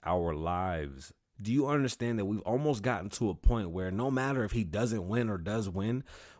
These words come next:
we're probably good for the next twenty to fucking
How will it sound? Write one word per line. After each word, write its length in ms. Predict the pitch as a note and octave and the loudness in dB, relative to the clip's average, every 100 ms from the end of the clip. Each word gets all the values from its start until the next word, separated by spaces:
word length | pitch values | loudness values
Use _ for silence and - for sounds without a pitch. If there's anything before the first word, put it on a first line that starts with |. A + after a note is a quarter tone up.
| A#2 | 6
we're 180 | F3 | 6
probably 560 | - - - - E3 D3+ | 6 -2 -4 -2 2 2
good 300 | F2+ B2+ A#2+ | 2 2 2
for 120 | - | 0
the 120 | G2+ | 0
next 380 | G2+ C3 A#2+ - | 4 2 2 -4
twenty 520 | - - D#3 D#3+ E3 | -6 -2 2 4 4
to 140 | C3+ G2 - | 4 2 0
fucking 380 | - A#2+ A#2 G2+ | 2 2 2 -2